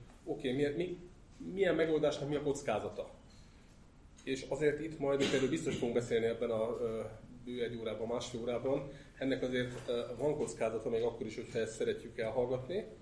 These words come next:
És, ö, hát a, a harmadik oldal az pedig az,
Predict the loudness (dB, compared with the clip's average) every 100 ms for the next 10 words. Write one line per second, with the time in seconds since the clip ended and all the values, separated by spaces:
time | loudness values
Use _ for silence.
0 | -20 -20 -20 -20 -8 0 0 0 2 4
1 | 6 2 -2 -4 -2 -4 2 4 4 4
2 | 2 4 2 2 2 4 2 2 0 2
3 | 2 2 2